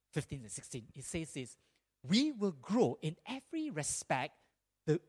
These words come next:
to be the mature body of Him who is the head," that's Jesus Christ. "From Him, the whole body, joined and held together by every supporting ligament,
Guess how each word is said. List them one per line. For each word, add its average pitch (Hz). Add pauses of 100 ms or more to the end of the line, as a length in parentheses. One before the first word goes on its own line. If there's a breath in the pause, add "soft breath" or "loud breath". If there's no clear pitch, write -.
to 165
be 143
the 135
mature 139
body 127
of -
Him 147 (280 soft breath)
who 160
is 139
the 120
head," 190 (180)
that's -
Jesus 107
Christ. 107 (840)
"From 175
Him, 262
the 131
whole 302
body, 170 (760)
joined 254 (300)
and 180 (180)
held 269 (160)
together 214
by 135 (160)
every 233
supporting 185
ligament, 135